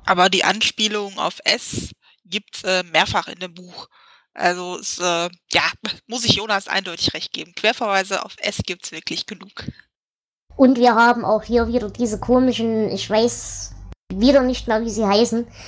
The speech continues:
Speaker 2: diese komischen Vögel, die auch in Salem's Lot beschrieben werden. Äh, nicht Haubentaucher, aber sowas Ähnliches. Äh,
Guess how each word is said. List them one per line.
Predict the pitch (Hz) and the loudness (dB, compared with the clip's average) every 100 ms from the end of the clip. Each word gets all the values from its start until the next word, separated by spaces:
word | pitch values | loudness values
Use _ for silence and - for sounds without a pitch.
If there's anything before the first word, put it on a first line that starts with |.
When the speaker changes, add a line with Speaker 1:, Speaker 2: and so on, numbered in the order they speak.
| - - | -18 -2
Speaker 2:
diese | 240 226 | 0 2
komischen | - 285 269 214 | 6 6 4 -2
Vögel, | - 262 240 208 | -2 -2 -2 -2
die | 220 220 | 0 4
auch | 220 214 | 4 4
in | 214 226 | 2 0
Salem's | 202 220 220 208 | 0 2 0 2
Lot | 220 220 | 2 2
beschrieben | 190 - 202 190 | -4 -4 -2 2
werden. | 160 160 151 - - - - - | 2 0 -4 -14 -20 -20 -20 0
Äh, | 190 185 180 147 | 4 6 4 0
nicht | 202 214 202 | 0 2 6
Haubentaucher, | 226 247 190 214 208 208 | 6 4 2 2 4 4
aber | 196 | 2
sowas | 196 196 190 | 0 0 0
Ähnliches. | 196 202 175 170 - | 0 -4 -4 -4 -2
Äh, | 147 | -4